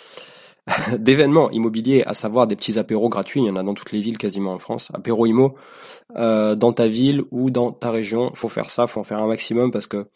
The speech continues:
euh, je trouve que c'est là où on trouve le plus de, de, de, de retours d'expérience pertinents, euh, et aussi on trouve beaucoup de contacts travaux.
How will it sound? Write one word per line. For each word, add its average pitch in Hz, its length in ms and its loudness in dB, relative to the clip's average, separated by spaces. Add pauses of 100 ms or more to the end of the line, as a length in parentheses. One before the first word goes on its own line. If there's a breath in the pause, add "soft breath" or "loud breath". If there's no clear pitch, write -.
(600 loud breath)
euh, 110 280 2
je - 80 -6
trouve - 160 -10
que 131 100 0
c'est - 160 -4
là 120 160 2
où 127 40 2
on 104 200 -4
trouve 107 280 -10
le 107 100 0
plus 117 340 -8
de, 104 240 -4 (1000)
de, 101 260 -4
de, 95 220 -8
de 98 120 -8
retours 110 300 -2
d'expérience 107 440 -4
pertinents, 110 600 -6 (340)
euh, 98 420 -6 (360 soft breath)
et 113 100 0
aussi 113 200 0
on 127 80 4
trouve 117 180 -8
beaucoup 117 200 -8
de 127 60 -10
contacts - 500 -4
travaux. 107 460 -2